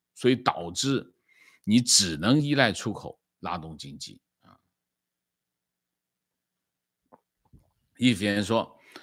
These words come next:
他说青年人失业率居高不下，直接就拖累了什么？结婚生育。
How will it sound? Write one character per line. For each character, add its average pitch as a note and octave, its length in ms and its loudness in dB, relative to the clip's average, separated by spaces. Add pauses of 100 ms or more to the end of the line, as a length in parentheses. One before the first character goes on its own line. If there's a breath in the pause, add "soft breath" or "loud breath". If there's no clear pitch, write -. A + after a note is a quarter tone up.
(220 loud breath)
他 D3+ 140 6
说 D#3 180 6
青 E3+ 260 2
年 D3 220 4
人 C3 140 4
失 C#3 180 0
业 C3+ 100 6
率 B2+ 160 2
居 B2 160 -2
高 A2+ 160 2
不 G#2 120 -2
下， G2+ 340 -2 (580)
直 C3+ 220 4
接 D3+ 180 6
就 C3+ 140 2
拖 B2+ 260 4
累 A#2 140 6
了 F2+ 140 -2
什 D#2 140 -10
么？ A#1 180 -14 (300)
结 G#2+ 220 0
婚 G2+ 240 -4
生 F#2+ 300 -4
育。 G2+ 200 -8